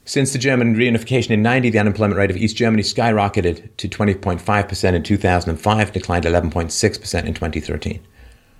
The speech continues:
The increase in unemployment in the year oh five is attributed to a change in the accounting of the rate, which is a way of saying it should have been higher earlier. Unemployment rose steadily in Germany until oh five, with each new downturn leaving behind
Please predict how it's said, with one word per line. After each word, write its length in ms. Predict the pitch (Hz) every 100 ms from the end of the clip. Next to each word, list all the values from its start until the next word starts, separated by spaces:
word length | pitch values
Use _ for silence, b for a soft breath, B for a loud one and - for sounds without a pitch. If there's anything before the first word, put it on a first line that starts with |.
| b b b _ _ _ _ _ _ _ -
The 140 | 117
increase 280 | 127 131 113
in 80 | 113
unemployment 520 | 110 101 120 117 110
in 60 | 101
the 80 |
year 100 | 101 85
oh 80 |
five 500 | 104 - 131 110 98
is 140 | 92 87
attributed 420 | 92 101 95 90
to 100 | -
a 60 | 92
change 400 | - 90 92 -
in 160 | 98
the 100 | 87
accounting 500 | 82 - 104 98 85
of 240 | 76 85 80
the 80 | 85
rate, 320 | 82 - - - - - - - _ _ _ _ _ _ _ _ -
which 160 | 107 107
is 80 |
a 40 | 95
way 140 | 90
of 80 | 87
saying 200 | 92 82
it 100 | 78
should 100 | 95
have 60 | 82
been 100 | 78
higher 280 | 87 76 80
earlier. 340 | 85 78 - B B B B B B B B B
Unemployment 460 | 143 151 131 147 127
rose 180 | 135 -
steadily 340 | 170 170 151
in 80 | 120
Germany 260 | 123 120
until 220 | 113 117 107
oh 80 |
five, 400 | 101 - 165 123
with 100 | 110
each 180 | 120 110
new 140 | 123 110
downturn 500 | 113 131 123 110 101
leaving 280 | 104 104
behind 480 | 98 101 101 95 92